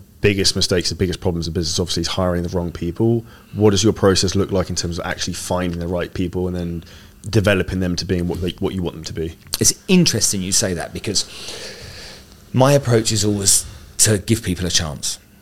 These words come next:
Speaker 2: Okay, I wanna give people a chance. They say, "Hire slowly, fire quickly," but I don't necessarily agree with that.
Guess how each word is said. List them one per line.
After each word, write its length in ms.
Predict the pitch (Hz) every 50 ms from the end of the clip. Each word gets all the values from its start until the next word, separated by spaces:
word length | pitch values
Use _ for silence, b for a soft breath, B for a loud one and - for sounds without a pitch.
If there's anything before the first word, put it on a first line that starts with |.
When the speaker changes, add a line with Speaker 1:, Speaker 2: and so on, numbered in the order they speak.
| - - -
Speaker 2:
Okay, 400 | 85 85 - 98 101 104 113 - -
I 20 |
wanna 200 | 101 101 107 110
give 180 | 104 104 - -
people 240 | 98 87 - 90 87
a 60 | 82
chance. 380 | - - 80 76 71 - -
They 80 | - 85
say, 240 | - - 98 90 82
"Hire 280 | 80 92 110 120 120
slowly, 400 | 113 - - - 95 95 95 92
fire 340 | 87 - - 98 90 87 82
quickly," 460 | - - 87 - - - - - 67
but 160 | 67 - - -
I 60 | 113
don't 160 | 120 113 104
necessarily 520 | 107 104 - - - - 92 87 87 87
agree 240 | 87 85 - 90 87
with 140 | 82 76 71
that. 240 | 67 73 71 69